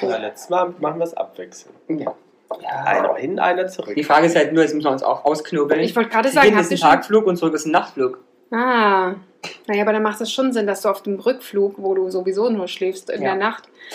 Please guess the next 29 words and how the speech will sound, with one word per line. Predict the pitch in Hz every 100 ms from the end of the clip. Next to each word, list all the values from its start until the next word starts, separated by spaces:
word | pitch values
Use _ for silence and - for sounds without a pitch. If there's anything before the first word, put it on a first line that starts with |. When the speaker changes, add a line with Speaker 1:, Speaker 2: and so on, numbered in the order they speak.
| -
Speaker 3:
Am | -
Speaker 1:
dann | 185 226
am | 226
Speaker 3:
Gang | 233
sitzt. | 208 202 -
Speaker 1:
Fen-, | -
am | 233
Fenster | 277 269 247
sitzt, | 220 208 233
am | 247
Gang | 233 247 262
sitzt. | 226 208 202 220
Nein, | 214
aber | 202 196
er | - 277
ist | -
doch | 190
derjenige, | 196 180 180 190
der | 196
da | 190 175
wahrscheinlich | 180 185 185 -
mehr | 185 185 -
Aktivitäten | 220 - 196 196 - 202 -
reinbringt. | 180 175 180 180 180 - -
Speaker 2:
Ja, | 110
aber | 104
am | 92 95
Nachtflug, | 92 - - 117 - - -
äh, | 104 101